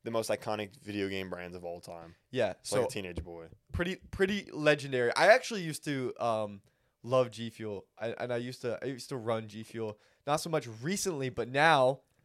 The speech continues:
Speaker 2: shout out G Fuel. We got, they sent us out a little shipment. Appreciate that. Um, and so we're up in, what do you, so what do you got?
Speaker 1: I have three hundred milligrams of
Speaker 2: Bro.
Speaker 1: caffeine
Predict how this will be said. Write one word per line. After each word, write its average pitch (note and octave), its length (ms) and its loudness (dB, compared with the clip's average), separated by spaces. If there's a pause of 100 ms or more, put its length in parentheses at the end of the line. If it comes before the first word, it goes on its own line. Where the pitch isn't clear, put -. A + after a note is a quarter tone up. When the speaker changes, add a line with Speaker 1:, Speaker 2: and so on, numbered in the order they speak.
(160)
Speaker 2:
shout D#3 260 6
out C3+ 140 6
G C#3+ 180 -2
Fuel. B2 340 -2
We B2 120 -4
got, B2 340 4 (100)
they B2+ 120 -8
sent C3 200 -4
us B2+ 140 -2
out B2 100 4
a B2 60 0
little A#2+ 180 0
shipment. B2+ 600 -2
Appreciate A#2+ 520 -4
that. A#2+ 260 2 (420)
Um, A2 460 2 (840)
and C#3 140 -12
so - 100 -14
we're D3 180 -8
up C#3 120 -6
in, C3+ 100 -12
what F#3 100 -8
do A#3 60 -12
you, - 140 -18
so - 160 -8
what E3+ 100 -6
do A#3+ 60 -4
you F3 100 -2
got? A2+ 300 0 (160)
Speaker 1:
I B2+ 180 10
have B2 460 8 (120)
three B2 260 2
hundred C#3+ 320 2
milligrams G2+ 720 0 (180)
of - 80 4
Speaker 2:
Bro. B2+ 60 2
Speaker 1:
caffeine A2 640 4